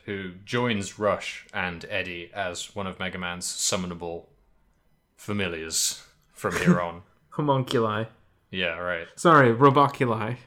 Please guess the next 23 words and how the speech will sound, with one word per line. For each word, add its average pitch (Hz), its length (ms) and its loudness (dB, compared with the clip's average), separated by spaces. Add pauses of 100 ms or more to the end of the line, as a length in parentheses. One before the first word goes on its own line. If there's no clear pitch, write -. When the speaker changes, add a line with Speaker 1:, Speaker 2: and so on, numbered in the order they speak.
(100)
Speaker 1:
<laughs> - 200 -20
Robunculi? 185 1900 2
Speaker 2:
<laughs> - 60 -16
Roboculi. 170 1080 2 (2250)
Um, 131 540 2 (880)
I 233 120 4
didn't. 175 460 6 (200)
And 165 160 4
then 170 300 6 (400)
the 170 120 2
walkthrough 156 540 2
I 127 80 6
was 120 200 4
using 113 540 0 (440)
said, 113 500 2
"Oh, 233 300 8
here's 233 280 2
the 202 80 2
final 175 260 6
boss. 180 460 6
Just 233 260 -4
use 208 180 4
beat." 180 400 2